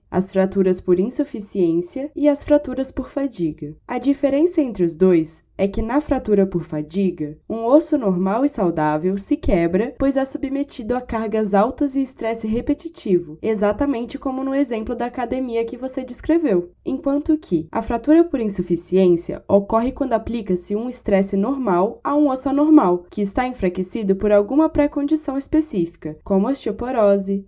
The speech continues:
artrite reumatoide, doença óssea metabólica, uso de corticoide por muito tempo e entre outros vários exemplos.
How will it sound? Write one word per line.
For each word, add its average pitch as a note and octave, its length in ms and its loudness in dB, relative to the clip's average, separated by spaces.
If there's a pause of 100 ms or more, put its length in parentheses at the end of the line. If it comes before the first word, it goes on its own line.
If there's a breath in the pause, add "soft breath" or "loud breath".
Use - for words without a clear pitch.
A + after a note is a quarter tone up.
(120)
artrite F#3 540 -4
reumatoide, F3+ 1040 0
doença A3 480 0
óssea F#3+ 300 0
metabólica, F#3 920 0
uso C#4 280 2
de A#3+ 120 -10
corticoide G3+ 640 -2
por F3+ 200 -2
muito F3 240 -2
tempo A#3 520 -4
e D4 80 2
entre D4 240 2
outros C#4+ 320 0
vários C4 300 -2
exemplos. F#3 760 0